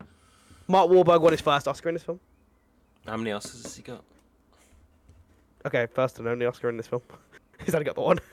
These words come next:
Speaker 2: Yeah, I, I say he hasn't made anything that would be Oscar worthy
Speaker 1: What are you
Speaker 2: since
Speaker 1: talking about? Transformers Two was a masterpiece. <coughs>
Speaker 2: Transformers Two, you, you kidding me?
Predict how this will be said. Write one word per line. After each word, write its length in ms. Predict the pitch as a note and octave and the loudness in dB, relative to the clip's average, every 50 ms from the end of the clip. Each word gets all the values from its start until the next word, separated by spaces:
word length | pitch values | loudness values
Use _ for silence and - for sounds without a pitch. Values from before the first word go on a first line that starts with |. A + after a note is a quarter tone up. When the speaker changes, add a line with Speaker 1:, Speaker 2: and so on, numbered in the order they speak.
| - - - | -20 -12 -8
Speaker 2:
Yeah, 760 | G3 - - G3+ - - G#3 - - A3 - F3+ - G3 - - | -4 0 0 0 0 0 -2 -2 -2 -2 0 0 0 0 -2 -4
I, 40 | - | -16
I 40 | |
say 380 | G#2+ - G#2+ G2+ F#2+ F#2+ F#2+ F2+ | -16 -12 -12 -10 -10 -10 -10 -10
he 180 | F2+ F#2 G2 G#2 | -10 -10 -10 -10
hasn't 300 | G#2 G2 - G2 E2+ E2+ | -10 -10 -12 -14 -14 -14
made 260 | E2+ E2 E2 E2 - | -12 -12 -12 -12 -14
anything 420 | D#2+ D#2 D#2+ D2+ _ - - - _ _ _ _ _ _ | -16 -18 -18 -20 _ -20 -20 -20 _ _ _ _ _ _
that 180 | - - - - | -20 -18 -18 -20
would 120 | - - _ _ | -20 -20 _ _
be 260 | - - G1+ - _ _ _ _ _ _ _ _ _ _ _ _ _ _ _ _ _ | -20 -20 -20 -20 _ _ _ _ _ _ _ _ _ _ _ _ _ _ _ _ _
Oscar 300 | - - - - - F#2 | -20 -20 -20 -20 -20 -18
worthy 200 | F2+ E2+ E2+ E2 D#2+ E2 - - | -18 -16 -16 -16 -18 -12 2 4
Speaker 1:
What 100 | G3+ A#3+ | 6 6
are 40 | |
you 60 | - - | 6 6
Speaker 2:
since 60 | - | 6
Speaker 1:
talking 240 | A#3 G#3+ G#3+ A3 B3+ | 6 6 6 6 4
about? 100 | A3+ - | 2 2
Transformers 680 | - - A3+ B3 A#3 - - A3 A3 C4+ C4+ C4+ B3 - | 2 2 0 0 -2 -4 -2 0 0 0 0 -2 -6 -4
Two 240 | - - G#3 A3+ | 0 2 2 4
was 160 | G#3 F#3 D#3+ E3 | 2 2 0 0
a 40 | |
masterpiece. 920 | D#3 D3+ F3 D#3+ F#3+ F#3+ - - - G3 G3 A3 G#3 A3 G3+ A3 - - A3+ - - G3 - - - F#3+ D3+ A2+ G2+ F#2+ | -2 -2 0 0 0 0 0 -4 -8 -4 -2 -2 -2 -2 -4 -6 -8 -10 -10 -10 -10 -10 -12 -12 -10 -10 -10 -10 -12 -16
<coughs> 640 | F2+ _ _ _ _ _ _ _ _ _ _ _ _ | -20 _ _ _ _ _ _ _ _ _ _ _ _
Speaker 2:
Transformers 640 | - F#2 E2+ - - - - D#2+ D#2+ D#2+ D#2+ - - | -20 -20 -20 -20 -20 -20 -20 -20 -20 -20 -20 -20 -20
Two, 160 | - - - E2 | -20 -18 -16 -16
you, 260 | D#2+ D#2 D#2 E2 D#2 _ _ _ | -16 -18 -20 -20 -20 _ _ _
you 80 | - F2 | -20 -16
kidding 260 | - - F2+ E2 D#2+ | -14 -14 -14 -14 -14
me? 160 | D#2+ E2 E2+ | -16 -16 -16